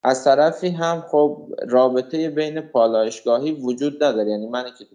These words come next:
پالایشگاه دهمم با پالایشگاه یازدهم، دوازدهم، نهم، حالا پالایشگاهی که همجوار من هستم، ما رابطه‌ای نداریم، یعنی کارگرا با هم هیچ رابطه‌ای ندارن. به این نتیجه رسیدیم برای که بتونیم تمام مطالبات و، و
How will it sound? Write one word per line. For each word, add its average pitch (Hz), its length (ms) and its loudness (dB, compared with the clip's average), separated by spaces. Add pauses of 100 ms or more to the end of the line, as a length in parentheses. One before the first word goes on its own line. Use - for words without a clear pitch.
پالایشگاه 107 580 0
دهمم 113 580 -4
با 123 100 2
پالایشگاه 107 520 -2
یازدهم، 107 720 -2
دوازدهم، 107 760 -2
نهم، 113 360 -4
حالا 110 180 -2
پالایشگاهی 110 520 0
که 117 140 -12
همجوار 107 600 0
من 107 200 -4
هستم، 113 300 -4
ما 156 200 0
رابطه‌ای 127 760 0
نداریم، 117 420 2
یعنی 104 180 -8
کارگرا 110 540 -2
با 127 160 0
هم 131 80 -8
هیچ 131 200 -10
رابطه‌ای 107 400 0
ندارن. 107 340 -6 (360)
به 123 300 -2
این 180 200 2
نتیجه 175 360 0
رسیدیم 165 420 -2
برای 156 240 2
که 160 140 -8
بتونیم 165 500 -4
تمام 151 480 0
مطالبات 131 1200 -2
و، 156 320 -2 (920)
و 117 280 2